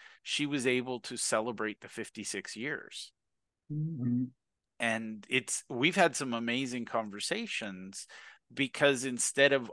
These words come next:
Speaker 1: always replaying the, the sadness of, you know, his final days,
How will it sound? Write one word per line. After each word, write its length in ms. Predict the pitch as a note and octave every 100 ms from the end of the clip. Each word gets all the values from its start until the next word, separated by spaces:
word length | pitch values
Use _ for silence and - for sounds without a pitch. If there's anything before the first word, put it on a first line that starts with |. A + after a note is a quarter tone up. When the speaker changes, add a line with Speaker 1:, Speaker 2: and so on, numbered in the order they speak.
| -
Speaker 1:
always 560 | B2 C3+ C3 B2 A2
replaying 840 | G#2+ A#2+ A#2+ - A#2+ A#2 A2+ A2+ G#2 - G2
the, 120 | - -
the 140 | G#2 A2
sadness 720 | - B2+ D3 F3 C#3+ A2+ -
of, 220 | G#2+ G2 A2+ -
you 80 | B2
know, 140 | A2+
his 120 | G#2+
final 380 | - B2 A#2 G#2+
days, 680 | F#2+ D3 G3 A2 G2 G2 -